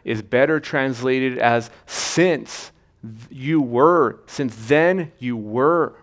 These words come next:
raised with Christ. It's not if anymore. I'm,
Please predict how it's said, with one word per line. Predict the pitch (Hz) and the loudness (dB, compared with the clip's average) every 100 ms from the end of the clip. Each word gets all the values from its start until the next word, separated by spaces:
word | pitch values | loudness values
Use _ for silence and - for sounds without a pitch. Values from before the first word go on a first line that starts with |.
| - | -8
raised | 120 113 107 | -4 -4 -6
with | 110 110 | -12 -10
Christ. | - 110 90 - - _ _ | -2 -2 -2 -8 -20 _ _
It's | - 147 | -4 2
not | 156 147 | 2 2
if | 151 156 - | 0 0 0
anymore. | 147 120 107 101 104 - _ _ _ _ _ _ _ _ _ _ _ _ _ | -4 -2 -4 -6 -10 -16 _ _ _ _ _ _ _ _ _ _ _ _ _
I'm, | 123 | -8